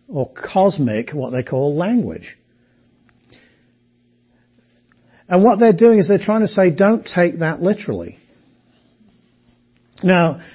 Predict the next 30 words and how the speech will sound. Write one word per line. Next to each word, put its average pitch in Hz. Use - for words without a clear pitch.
of -
course, 247
if 185
you're 202
not 247
to 214
take 190
that 196
literally 151
in 139
Isaiah 135
thirteen, 131
then 156
you're 160
not 180
to -
take 160
Christ 226
literally 143
in 175
Matthew 175
twenty-four, 196
'cause 147
he 175
uses 180
some 190
of 190
the 185
same 208
language. 226